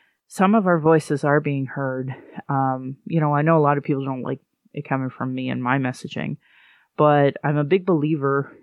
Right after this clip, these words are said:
that, like all human beings, you know, you go to school, you have to hear something, like, seven times before you really grasp it. And I feel the same way about Indigenous issues, that for a lot of Canadians, it's gonna take seven times.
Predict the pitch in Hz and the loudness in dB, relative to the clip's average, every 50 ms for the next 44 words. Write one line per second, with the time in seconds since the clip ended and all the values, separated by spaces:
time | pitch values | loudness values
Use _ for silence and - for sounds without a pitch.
0 | - - _ - - 139 151 139 135 135 131 131 131 - - - _ _ _ _ | -20 -20 _ -18 -8 -4 -2 0 0 0 -2 -4 -6 -10 -16 -20 _ _ _ _
1 | 147 139 - - - 147 160 170 175 170 160 - - 170 160 160 160 151 147 143 | -4 -4 -4 0 2 4 6 6 6 4 2 2 0 0 2 2 0 0 0 0
2 | 135 127 120 139 135 143 165 - - - _ _ _ _ _ _ _ _ - 156 | 0 0 -2 -4 -4 -6 -8 -10 -12 -18 _ _ _ _ _ _ _ _ 0 2
3 | 160 156 143 143 185 196 214 196 - - 175 165 165 170 170 170 160 - - 160 | 2 2 4 4 4 4 4 2 2 2 4 6 8 8 8 6 4 2 -2 -2
4 | 156 160 156 - - 151 147 165 165 151 - 160 135 - 156 151 147 175 - - | 0 0 0 0 -2 0 0 0 -2 0 0 -2 -2 0 0 -2 -2 -2 -4 0
5 | - 160 151 151 151 143 151 139 139 143 143 143 139 - - 135 - - 147 143 | 0 2 2 2 0 -2 0 0 0 2 0 -2 -2 -4 -8 -8 -2 0 2 2
6 | 139 139 131 135 139 139 139 127 - - - 120 120 127 151 - - - - 196 | 2 2 2 2 2 2 2 0 -2 0 0 2 2 2 -2 -4 -6 -4 -2 -2
7 | 220 233 - - _ _ _ _ _ _ _ - _ _ - 156 156 151 151 151 | -2 -2 -4 -8 _ _ _ _ _ _ _ -20 _ _ 0 2 2 4 4 2
8 | 151 147 143 - - _ _ _ _ _ _ _ _ - 175 - - 180 170 160 | 0 -2 -4 -6 -12 _ _ _ _ _ _ _ _ 0 0 4 4 6 6 4
9 | 147 - - 165 160 151 143 143 147 143 139 135 131 131 - - _ - 147 151 | 4 4 2 2 2 4 4 2 2 2 2 0 -2 -4 -4 -8 _ -2 -2 2
10 | 131 139 135 131 135 139 135 139 131 - - 139 131 - - - 151 151 - - | 4 4 2 4 2 2 0 0 -2 -2 -2 -4 -4 -4 -2 -2 -2 -2 -2 -4
11 | - - - - - 120 - - - - - 139 139 135 135 135 135 139 - - | -6 -8 -6 -2 -2 0 0 -2 -6 -4 0 2 4 4 4 4 4 2 0 -2
12 | - 135 139 143 139 127 127 120 120 123 - - - - - 143 135 143 143 - | -4 0 2 2 2 2 0 -2 -2 -4 -6 -10 -14 -6 -4 -2 -2 -2 0 0
13 | 147 131 - - - 147 131 127 123 123 131 - - - 139 131 123 120 131 131 | 0 0 0 -2 -2 -2 0 0 -2 -6 -8 -10 -6 -4 -2 -2 -2 -4 -6 -10
14 | - | -14